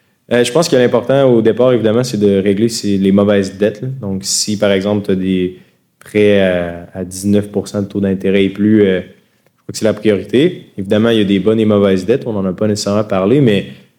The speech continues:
euh, par exemple, un, un prêt hypothécaire considéré comme une bonne dette, une mauvaise dette, carte de crédit,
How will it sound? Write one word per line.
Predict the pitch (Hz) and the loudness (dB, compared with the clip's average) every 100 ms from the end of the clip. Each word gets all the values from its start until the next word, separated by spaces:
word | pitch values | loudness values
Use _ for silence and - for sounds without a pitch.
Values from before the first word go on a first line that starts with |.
| _ - | _ -20
euh, | 82 | -14
par | - 92 | -4 -2
exemple, | 98 104 | 0 0
un, | 101 90 | 0 0
un | 90 | -2
prêt | 101 | -2
hypothécaire | 101 95 92 101 104 107 104 | -2 -2 0 2 2 0 -2
considéré | 98 95 104 | -12 -6 -2
comme | 98 | 0
une | 98 | 2
bonne | 95 95 | 2 2
dette, | 101 117 98 | 4 2 -2
une | 95 | -8
mauvaise | 90 92 87 | -6 -6 -2
dette, | 98 98 | -2 0
carte | 95 87 | -2 -4
de | |
crédit, | 87 - 87 82 90 92 | -6 -8 -10 -10 -10 -10